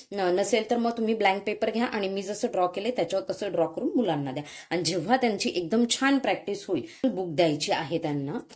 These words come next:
आणि ह्या नॉर्मल बु-, बुकवर मग त्यांना सांगायचं, "स्टँडिंग लाईन, स्लीपिंग लाईन,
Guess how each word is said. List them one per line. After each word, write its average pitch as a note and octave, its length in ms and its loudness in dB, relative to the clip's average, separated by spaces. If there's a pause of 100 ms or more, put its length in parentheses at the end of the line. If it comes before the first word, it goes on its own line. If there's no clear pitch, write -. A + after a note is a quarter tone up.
(880)
आणि F3+ 200 2
ह्या F#3 140 0
नॉर्मल F3+ 480 4
बु-, F3 260 0
बुकवर E3+ 560 4
मग A3+ 200 4
त्यांना E3+ 280 2
सांगायचं, C#3 560 2 (460)
"स्टँडिंग F3 460 2
लाईन, F#3 280 4 (360)
स्लीपिंग F3 520 4
लाईन, G3+ 280 4